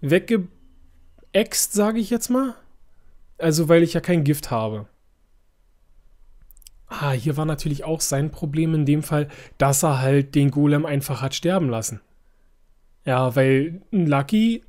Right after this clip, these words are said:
de-, der Drache, der hätte da schon weg sein müssen. Holy moly. Also ich muss definitiv genügend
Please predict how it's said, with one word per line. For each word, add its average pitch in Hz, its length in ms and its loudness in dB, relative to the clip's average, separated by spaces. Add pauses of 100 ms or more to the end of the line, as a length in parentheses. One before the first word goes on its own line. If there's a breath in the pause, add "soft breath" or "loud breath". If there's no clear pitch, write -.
(540)
de-, 196 180 0
der 147 280 2
Drache, 143 540 0
der 165 200 0
hätte 151 320 2
da 147 200 0
schon 156 220 -2
weg 165 140 -2
sein 127 260 0
müssen. 120 300 -6 (1700 loud breath)
Holy 175 460 -2
moly. 214 500 -2
Also 151 220 -2
ich 131 100 -4
muss 214 260 0
definitiv 202 520 0
genügend 220 720 0